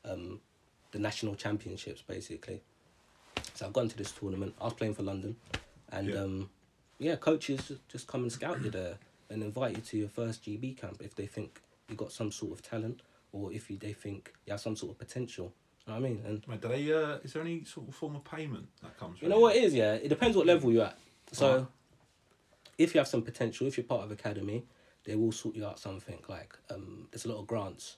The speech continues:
Speaker 1: that people get, a sports aid, you know, Kate Middleton and
Speaker 2: Yeah,
Speaker 1: the
Speaker 2: you've,
Speaker 1: Queen and whatnot.
Speaker 2: you've, you've
Speaker 1: Yeah,
Speaker 2: actually met
Speaker 1: she,
Speaker 2: the, uh,
Speaker 1: yeah, she's one of the
Speaker 2: Duchess.
Speaker 1: Yeah, man,
Speaker 2: Wow.
Speaker 1: she's one of the patrons for the charity.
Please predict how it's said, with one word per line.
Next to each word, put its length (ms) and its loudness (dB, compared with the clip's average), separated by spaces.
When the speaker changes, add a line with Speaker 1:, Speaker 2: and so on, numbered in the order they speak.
Speaker 1:
that 100 -20
people 260 -6
get, 240 -10
a 40 -18
sports 500 -6
aid, 340 -6
you 80 -6
know, 180 -4
Kate 220 -6
Middleton 500 -2
and 340 -8
Speaker 2:
Yeah, 100 -2
Speaker 1:
the 80 -2
Speaker 2:
you've, 100 2
Speaker 1:
Queen 180 4
and 100 0
whatnot. 460 0
Speaker 2:
you've, 260 -8
you've 200 -2
Speaker 1:
Yeah, 80 4
Speaker 2:
actually 240 0
met 180 0
Speaker 1:
she, 80 -4
Speaker 2:
the, 160 -2
uh, 40 -4
Speaker 1:
yeah, 200 -2
she's 200 4
one 120 10
of 80 8
the 80 4
Speaker 2:
Duchess. 580 2
Speaker 1:
Yeah, 260 2
man, 240 2
Speaker 2:
Wow. 60 0
Speaker 1:
she's 180 2
one 120 6
of 80 6
the 60 4
patrons 520 0
for 100 -2
the 100 2
charity. 480 2